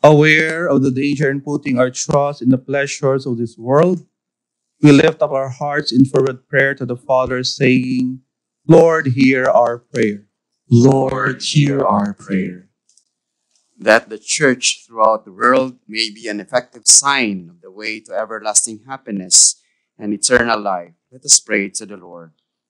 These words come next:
Speaker 2: Lord,
Speaker 1: Lord,
Speaker 2: hear
Speaker 1: hear
Speaker 2: our
Speaker 1: our
Speaker 2: prayer.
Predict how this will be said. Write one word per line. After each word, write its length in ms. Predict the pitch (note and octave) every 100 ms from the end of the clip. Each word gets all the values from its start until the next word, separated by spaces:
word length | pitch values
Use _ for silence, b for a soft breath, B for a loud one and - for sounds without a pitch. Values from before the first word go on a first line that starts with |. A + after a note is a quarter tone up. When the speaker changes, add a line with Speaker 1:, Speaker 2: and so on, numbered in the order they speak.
| -
Speaker 2:
Lord, 480 | A2+ B2+ C3 C3 C3+
Speaker 1:
Lord, 260 | - C3 -
Speaker 2:
hear 340 | D#3 D3+ C3
Speaker 1:
hear 80 | B2
Speaker 2:
our 100 | G#2
Speaker 1:
our 180 | - B2
Speaker 2:
prayer. 640 | - G#2 A#2+ - -